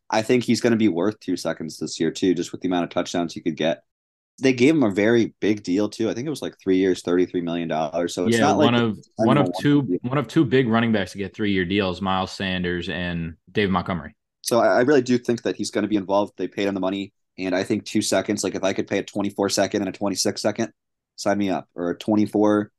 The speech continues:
Speaker 1: and twenty-five, I'd probably still do it.
Speaker 2: All right, let's keep pushing forward. Travis Etienne is hopeful to have sixteen to seventeen hundred rushing yards per his coach, Doug Peterson. Max, what is going on with this hype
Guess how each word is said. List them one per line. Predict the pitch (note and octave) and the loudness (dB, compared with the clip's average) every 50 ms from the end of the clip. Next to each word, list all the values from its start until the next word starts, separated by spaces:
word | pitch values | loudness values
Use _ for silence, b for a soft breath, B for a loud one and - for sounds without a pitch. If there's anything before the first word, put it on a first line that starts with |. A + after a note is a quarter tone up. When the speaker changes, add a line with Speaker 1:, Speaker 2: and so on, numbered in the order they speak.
| _ _ _ _ _ _ _ - | _ _ _ _ _ _ _ -8
Speaker 1:
and | G2+ G2+ | -8 -6
twenty-five, | - - A2 G#2 G#2 G2+ - G#2+ A2 A#2+ B2 A#2 | -2 0 2 2 2 2 4 4 4 6 6 4
I'd | A2+ A2+ G#2 - | 4 2 2 2
probably | A2+ G#2 G2+ F#2+ | 2 2 2 2
still | - - F#2+ E2+ | 0 -2 -4 -4
do | D#2+ D2+ C2 | -4 -6 -8
it. | - - _ _ _ _ _ _ _ _ _ _ _ _ _ _ _ _ _ _ _ | -10 -14 _ _ _ _ _ _ _ _ _ _ _ _ _ _ _ _ _ _ _
Speaker 2:
All | - G#2 G2 | -2 0 0
right, | F#2+ D#2 | 2 2
let's | G2+ A2+ - | 0 -2 0
keep | - D3 C#3 - - | 2 2 2 4 4
pushing | D#3 C#3 - C#3+ B2+ A#2 | 2 2 4 2 0 0
forward. | - - C3 C3 C3 B2+ B2+ B2+ B2 - - | 0 2 2 4 4 4 4 4 2 0 -2
Travis | - - C3+ C#3 C#3+ D3 D3 C#3+ - - | 0 2 4 4 6 4 4 2 2 2
Etienne | - C3 C3+ C3+ - - B2+ C3 C3+ C#3 C3+ B2 G2+ F2 E2 D#2 C#2 E2 - _ _ _ _ _ _ _ _ _ _ _ _ | 4 4 4 4 2 4 4 4 6 6 4 4 2 0 -2 -6 -10 -14 -16 _ _ _ _ _ _ _ _ _ _ _ _
is | A2 A2 G#2 - | -2 -2 -2 0
hopeful | - C3 C3 C#3+ C3+ C3+ - A#2+ G2+ | 2 2 2 2 2 2 -2 -2 -2
to | - - G#2+ G2+ | -2 -4 -6 -4
have | G2+ A2 G#2 G2 - | -2 -2 -2 -2 -4
sixteen | - - C3+ C3 - - C#3 B2 | -6 -6 -6 -6 -4 -4 -2 -2
to | A#2+ A2+ | -2 -2
seventeen | - B2+ A#2+ A#2 A2 - A#2+ A2+ | -2 -4 -4 -4 -4 -4 -4 -2
hundred | A2 A#2+ A#2+ A#2 G#2+ G2+ | 0 0 0 0 0 0
rushing | F#2+ G2 G2+ A2+ A2 - C#3+ C3 | 0 0 0 0 -2 -2 -4 -2
yards | A#2+ G#2+ G2 F2+ - | -2 -2 -2 -4 -6
per | _ - A2 G2+ | _ -6 -4 -4
his | F#2 - | -4 -6
coach, | - - A2+ G#2 G#2 - - - - - - | -4 -4 -2 -2 -2 -6 -12 -16 -18 -6 -2
Doug | A2+ G#2+ G#2+ G2 E2+ - | 0 0 0 -2 -4 -6
Peterson. | - - A2+ A#2+ B2+ C3 - - - F2 D#2 D#2 D#2 D2+ b b b b b b b _ _ - | -2 0 2 4 4 4 2 0 -4 -6 -6 -8 -10 -12 b b b b b b b _ _ -4
Max, | G2 G#2+ G#2+ G#2 F#2 F2 - - - - - _ _ | -2 0 2 2 0 -2 -4 -6 -12 -18 -20 _ _
what | F#2+ G2 G2 G#2 A#2+ C#3 D#3 | -8 -2 0 2 2 4 2
is | D3 | 4
going | C3 C#3 C3 A#2+ A2+ | 4 4 6 6 6
on | G#2+ G2 F#2+ F#2 F#2 | 6 4 4 2 0
with | F2+ - | -4 -6
this | G2+ F#2 - | -8 -8 -6
hype | - G2+ F#2 E2+ E2 - - | -4 -4 -2 -2 -4 -4 -8